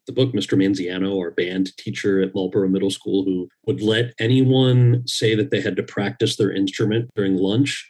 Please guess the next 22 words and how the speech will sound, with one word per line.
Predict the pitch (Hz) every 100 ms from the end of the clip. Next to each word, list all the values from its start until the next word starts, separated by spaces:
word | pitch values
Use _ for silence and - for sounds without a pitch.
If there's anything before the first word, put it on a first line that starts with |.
| -
so | - 104
that | 98 98 -
you | 95
could | 110 107
just | 95 - _
hide | - 92 87 95
in | 95
his | 92 92 - -
music | 101 90 104
room | 104 107
and | 95 92
eat | 95 98
lunch, | 95 -
which | - 95
is | 90 -
where | 104
I | 92
ate | 98
my | 95
lunch | 90 95 -
most | 104 95
days. | 110 113 120